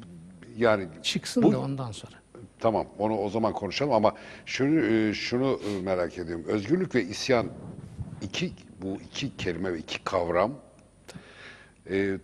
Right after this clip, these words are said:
Speaker 1: tarihsel süreç içerisinde bütün insanlığı
Speaker 2: Bunlar da birbirinin lazımı gayrı mufarıkıdır.
Speaker 1: Evet,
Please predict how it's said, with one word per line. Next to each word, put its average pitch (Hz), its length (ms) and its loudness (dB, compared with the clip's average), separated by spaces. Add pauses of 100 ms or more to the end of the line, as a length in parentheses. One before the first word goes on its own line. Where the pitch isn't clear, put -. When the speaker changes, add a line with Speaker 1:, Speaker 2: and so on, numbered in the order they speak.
Speaker 1:
tarihsel 113 440 6
süreç 110 320 0
içerisinde 92 560 -2
bütün 196 220 6
insanlığı 123 460 4
Speaker 2:
Bunlar 196 260 12
da 180 140 12
birbirinin 165 640 10
lazımı 151 420 10
gayrı 139 300 8
mufarıkıdır. 120 600 2
Speaker 1:
Evet, 104 220 2